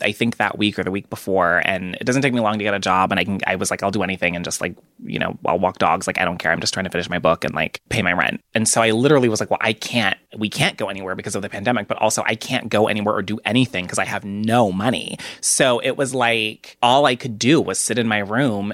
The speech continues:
and read and write and think and stew. And I could not run from myself anymore. <laughs> This is so ridiculous. <laughs> So I'm coming out of the closet about this now on your show. Those first few months, I was super stressed out about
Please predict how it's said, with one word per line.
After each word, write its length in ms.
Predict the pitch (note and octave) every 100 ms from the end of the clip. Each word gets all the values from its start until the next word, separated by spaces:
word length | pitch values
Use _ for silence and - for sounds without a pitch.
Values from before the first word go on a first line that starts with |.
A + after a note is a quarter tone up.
| -
and 240 | G2+ G2+
read 180 | G#2 G2+
and 140 | A2
write 240 | F2+ F2+ -
and 140 | A2 -
think 420 | F3 F3 D2 -
and 140 | G#2 A2
stew. 500 | - G#3+ G3 F2+ - -
And 140 | A#2
I 80 | A2+
could 280 | A2+ - C3
not 240 | B2 A2+ G2
run 200 | G2+ D3
from 160 | F#2+
myself 400 | E2+ - - E2 -
anymore. 580 | A2 A#2+ A2+ A2 - - - - - -
<laughs> 100 | C#3+ - - - -
This 180 | C3+
is 120 | F3 E3+
so 280 | - D#3
ridiculous. 880 | C3+ A#2+ A2 G#2+ A#2 C#3 F3+ - - -
<laughs> 60 | - - A4 - - -
So 400 | - - C#3+ C3
I'm 140 | C#3+ D3
coming 200 | F3+ F#3
out 80 |
of 40 | C#3+
the 60 |
closet 280 | C#3 D#3+ C#3+
about 220 | G#2+ G#2
this 360 | A#2 G#2 - -
now 300 | A#2+ G#2 -
on 160 | - A#2
your 140 | A2+
show. 380 | A2 A#2+ - - - -
Those 160 | C#3+ E3+
first 260 | - G3+ -
few 100 | C#3
months, 400 | G#2 G#2 - - _ -
I 20 |
was 140 | B2 A#2+
super 240 | C#3+ D#3+
stressed 300 | D3 B2 -
out 80 | A2+
about 160 | G2+